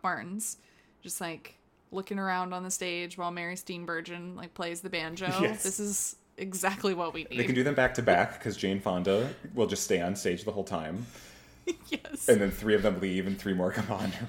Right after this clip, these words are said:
Speaker 2: whatever.
Speaker 1: I am gonna laugh if I picked the wrong Diane Warren song, but it's fine. We know she's gonna be there anyway
Speaker 2: Yeah.
Speaker 1: for something.
Speaker 2: What do we think is gonna happen with the Barbie songs?
Speaker 1: <sighs>
Speaker 2: Because I,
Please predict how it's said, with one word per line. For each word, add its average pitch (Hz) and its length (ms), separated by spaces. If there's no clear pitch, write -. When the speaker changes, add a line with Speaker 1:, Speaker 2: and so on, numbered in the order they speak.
Speaker 2:
whatever. 107 360
Speaker 1:
I 208 60
am 214 200
gonna 262 200
laugh 165 300
if 175 100
I 170 80
picked - 280
the 175 100
wrong 160 260
Diane 226 320
Warren 233 260
song, 247 320
but 190 300
it's 196 200
fine. 147 300
We 190 100
know 175 140
she's 175 220
gonna 165 180
be 165 120
there 160 240
anyway 165 360
Speaker 2:
Yeah. 247 120
Speaker 1:
for - 100
something. 180 640
Speaker 2:
What 185 220
do 139 100
we 135 120
think 104 380
is 104 120
gonna 92 180
happen 87 300
with - 240
the - 60
Barbie 71 320
songs? - 640
Speaker 1:
<sighs> - 280
Speaker 2:
Because 104 320
I, - 300